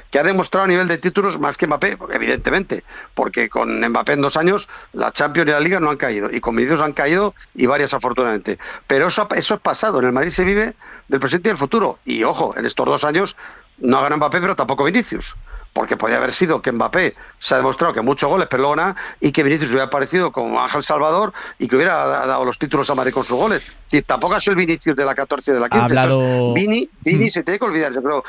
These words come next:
Speaker 1: de la, de la, del pulso por ganar lo mismo que Mbappé. ¿Quién más dará, de verdad? Es decir,
Speaker 2: Yo
Speaker 1: yo insisto, ya debe ser que yo me muevo otros, pero cinco millones arriba y abajo, de verdad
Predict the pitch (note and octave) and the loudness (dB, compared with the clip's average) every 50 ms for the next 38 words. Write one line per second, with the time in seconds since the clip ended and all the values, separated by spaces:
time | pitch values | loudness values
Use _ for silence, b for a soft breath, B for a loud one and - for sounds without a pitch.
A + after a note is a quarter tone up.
0 | B B B - C3+ C#3 C3 B2+ B2 B2 B2 B2+ B2 A#2+ A#2+ A#2 A#2 A#2 A#2 A#2 | B B B -2 0 0 2 0 -2 -2 -2 -2 -2 0 0 -2 -2 -2 -2 -2
1 | - - B2+ B2 B2 A#2+ - - F3 E3+ - - D#3+ D#3+ D#3+ B B B B B | -2 -4 -4 -4 -4 -2 0 0 0 2 2 0 0 -2 -2 B B B B B
2 | - - C#3 B2 B2 C3 D3+ F3 E3+ D#3+ C#3 C#3+ F3+ G3 F3+ - E3 C#3+ A2 G2 | -4 -2 0 0 0 0 0 0 2 2 2 2 2 0 0 -2 -2 -4 -4 -4
3 | - C#3 F3+ F#3 - - D#3 G3+ A#3+ C#4 F#3+ C#3 A2+ - - - - G#3+ - A2 | -2 -2 -4 -4 -2 -2 0 0 0 0 -2 -4 -4 -2 -2 -2 -2 -2 -4 -4
4 | G#2+ - - F#3 - A2 - C#3+ A#2 A#2+ B2+ C#3 D#3+ F3 A3 F#3+ - F#3+ - - | -4 -2 -2 -2 0 0 0 0 2 2 4 4 6 4 4 2 0 -2 -2 -4
5 | C#3 - C3 B2 A#2 C3 C#3 C3 F3 D#3+ E3+ E3+ F#3+ G3 G3 F#3 E3 D3+ E3 F3 | -4 -2 -2 -2 -2 -2 -2 -2 -2 -2 0 0 0 0 0 0 0 0 0 0
6 | F3 - F3+ F3 E3 C#3 B B B B B - - C#3 C3 B2+ - D#3+ F#3+ G#3+ | 0 0 0 -2 -2 -2 B B B B B 0 0 0 0 0 0 0 0 2
7 | G3 A#3 A3 A3+ A3+ A3+ A3+ G#3 F#3 - - - E3+ F#3+ G#3+ G3 F#3+ E3+ E3 F#3 | 2 2 2 2 2 2 2 0 -2 -4 -4 -2 0 0 2 2 2 0 0 -2
8 | F3+ - F3 F3 - - C#3+ B2 C3 C3 C#3+ E3 F3+ G3 | -2 -2 -2 -2 -2 -2 -2 0 0 0 0 0 -2 -2